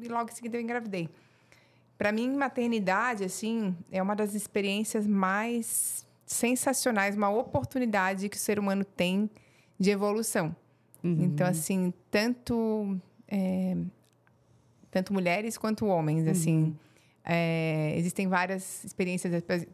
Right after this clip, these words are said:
Speaker 1: de a gente evoluir, né? A gente tá aí pra, mas a maternidade em si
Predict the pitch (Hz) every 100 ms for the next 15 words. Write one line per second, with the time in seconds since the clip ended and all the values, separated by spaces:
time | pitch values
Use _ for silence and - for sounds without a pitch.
0 | - - 175 185 185 - 180 190 190 175
1 | 202 214 180 185 185 190 - 190 190 196
2 | 196 190 190 180 185 185 - - - -
3 | 185 214 226 220 214 208 180 185 202 196
4 | 185 - - 208 202